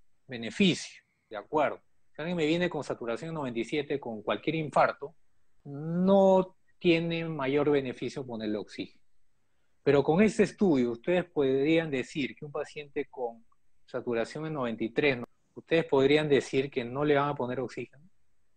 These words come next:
porque no tiene beneficio. Es un vacío, ¿no?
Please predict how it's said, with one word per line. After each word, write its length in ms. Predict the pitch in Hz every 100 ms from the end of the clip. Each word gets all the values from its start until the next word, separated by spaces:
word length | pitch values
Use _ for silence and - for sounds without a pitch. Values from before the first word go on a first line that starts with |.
| _ _
porque 340 | 117 117 113
no 160 | 113 123
tiene 260 | 131 123 123
beneficio. 560 | 107 98 117 - 175 - - _ _ _ - - - -
Es 180 | 202
un 100 | 277
vacío, 640 | 247 135 - 220 151 104 101
¿no? 180 | 147